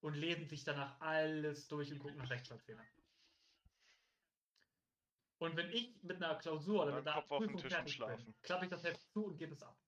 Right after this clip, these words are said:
Speaker 1: Ich hab keinen Bock mehr, das nochmal anzugucken. Ja, also wirklich, also ich, ich, ich hab das irgendwann, das ist, in der Grundschule hab ich das irgendwann mal abgelegt, das Verhalten, weil ich in der Grundschule ganz oft einfach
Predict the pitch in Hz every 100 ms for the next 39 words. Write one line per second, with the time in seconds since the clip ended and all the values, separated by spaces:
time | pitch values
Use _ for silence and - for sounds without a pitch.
0 | _ _ _ _ _ _ _ _ - 190
1 | 196 - 208 208 220 208 202 - 185 180
2 | 175 - - - - _ _ - _ _
3 | _ _ - - _ _ _ _ _ _
4 | _ _ _ _ _ _ _ _ _ _
5 | 208 233 233 208 233 165 165 214 202 -
6 | 202 - - 202 233 226 214 240 269 233
7 | 220 214 - - 208 208 - 180 - -
8 | _ _ _ _ _ _ _ 208 214 185
9 | 294 - - 330 330 254 240 220 - 262
10 | 285 254 233 220 190 - 151 139 143 123
11 | 147 - 185 175 175 160 233 - 220 185
12 | 233 - - 208 - 180 180 180 -